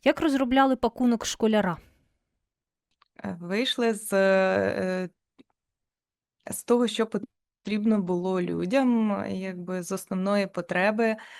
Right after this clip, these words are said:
Speaker 2: е, що при влаштуванні дитини в, е, перший клас, е, є така, е, необхідність, е, забезпечення дитини першими товарами, е, для того, щоб дитина йшла в школу, і вирішили надати таку допомогу.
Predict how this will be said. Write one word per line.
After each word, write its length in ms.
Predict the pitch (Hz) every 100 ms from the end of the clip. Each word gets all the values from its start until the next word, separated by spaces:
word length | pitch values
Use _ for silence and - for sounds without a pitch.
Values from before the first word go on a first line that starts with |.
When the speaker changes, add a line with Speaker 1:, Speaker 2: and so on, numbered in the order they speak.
| - -
Speaker 2:
е, 180 | 190 190
що 300 | - 190 185
при 560 | - 180 185 185 180
влаштуванні 600 | 175 185 - 190 202 202
дитини 500 | 180 180 196 185 180
в, 380 | 170 _ _ 190
е, 160 | 185 180
перший 420 | 190 185 - 180
клас, 520 | - 180 185 - -
е, 320 | 175 175 175
є 260 | 170 180 180
така, 440 | 175 - 180 180 - - - -
е, 120 | 185
необхідність, 1000 | 202 220 220 - 208 190 202 196 - -
е, 300 | 180 175 175
забезпечення 840 | 190 185 185 196 196 - 185 180
дитини 720 | 170 175 190 185 180 175 175 - -
першими 520 | 185 180 185 175 165
товарами, 600 | 175 175 175 175 175 180 - - - - -
е, 680 | - 190 185 180 175 180 - -
для 540 | 180 180 175 175 190 196 -
того, 220 | 202 190 185
щоб 180 | 190
дитина 400 | 165 175 185 180
йшла 420 | 175 - 180 170 170
в 60 |
школу, 520 | - - 190 262 294
і 320 | 202 185 180 175
вирішили 520 | 180 240 - 208 196
надати 340 | 180 185 226
таку 240 | 208 202 202
допомогу. 460 | 196 - 180 202